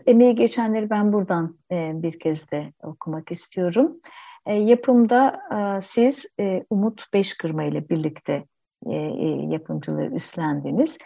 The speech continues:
Görüntü yönetmenimiz Semih Kababulut. E, müzik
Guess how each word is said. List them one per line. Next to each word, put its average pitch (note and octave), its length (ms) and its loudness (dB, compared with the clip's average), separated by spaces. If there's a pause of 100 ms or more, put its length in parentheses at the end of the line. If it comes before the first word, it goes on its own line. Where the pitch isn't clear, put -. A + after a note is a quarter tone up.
(320)
Görüntü D4 440 6
yönetmenimiz C#4 800 4 (200)
Semih A#3+ 500 2 (280)
Kababulut. F3 800 -2 (920)
E, F#3+ 300 2
müzik A3+ 600 4